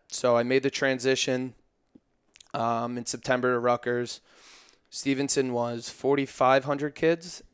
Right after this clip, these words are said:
and Rutgers is, like, fifty-five, sixty-something thousand undergrads, four campuses. So right away I was like, "All right, this is,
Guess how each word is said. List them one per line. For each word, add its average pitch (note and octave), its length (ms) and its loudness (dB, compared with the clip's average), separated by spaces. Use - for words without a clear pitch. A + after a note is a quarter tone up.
and A#2+ 260 -4
Rutgers A#2+ 460 0
is, A#2 280 -8
like, - 160 -16
fifty-five, B2 1160 -2
sixty-something B2 800 -4
thousand A#2+ 360 4
undergrads, B2+ 640 2
four C3+ 320 2
campuses. C3 600 0
So - 160 -2
right C3 200 8
away B2+ 320 8
I A#2 120 2
was A#2 200 -2
like, - 220 -8
"All - 120 -4
right, G1+ 200 -6
this C#3+ 220 0
is, - 180 -8